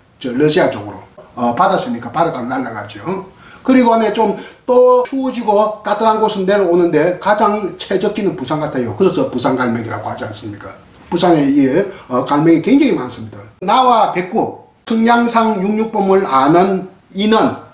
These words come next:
아는 것은 나와 백구뿐이다. 나와 흰 갈매기뿐이다. 백구야 헌사하랴. 헌사하다 하는 말이 요즘은 안 쓰는 말 사어입니다. 헌사하다. 야단스럽다.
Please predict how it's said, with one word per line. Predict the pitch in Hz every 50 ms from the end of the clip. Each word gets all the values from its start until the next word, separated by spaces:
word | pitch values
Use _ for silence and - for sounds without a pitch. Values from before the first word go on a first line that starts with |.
| _ _ -
아는 | 123 135 147 160 185 190 208 208 175 - -
것은 | - 175 180 - 151 127 151 180 - - -
나와 | 147 156 160 170 170 156 156 143 139 - -
백구뿐이다. | 190 202 202 - 294 - 254 262 262 269 - - - - - - - _ _ _ _ -
나와 | 156 175 196 185 180 180 180
흰 | - - 233 233
갈매기뿐이다. | 226 - 151 143 147 170 208 220 226 190 - 165 131 117 107 117 104 - - _ _ - - - - - - - - - - - _
백구야 | - 226 277 269 - - - 294 285 277 262 247 233 220 - - - - - -
헌사하랴. | 202 190 196 196 190 - 196 196 185 - 175 175 170 - 143 135 117 107 - - - _ _ _ _ _ _ - - 285
헌사하다 | 311 311 302 - 285 302 302 - - 302 320 320 302 240 202 185
하는 | - 196 190 190 180
말이 | 151 123 123 139 139 156 160
요즘은 | 160 190 233 320 311 285 247 226 -
안 | - 156 151
쓰는 | 156 165 165 151
말 | 143 151 156 127
사어입니다. | - - 143 135 139 147 151 143 131 117 117 110 - - - - _ _ _ _ -
헌사하다. | 208 202 196 226 214 185 175 - - - - - - - - _ _ _ _ _ _ _ _ _ _ -
야단스럽다. | - - - - 202 202 202 202 - - 202 151 - - - - - - - -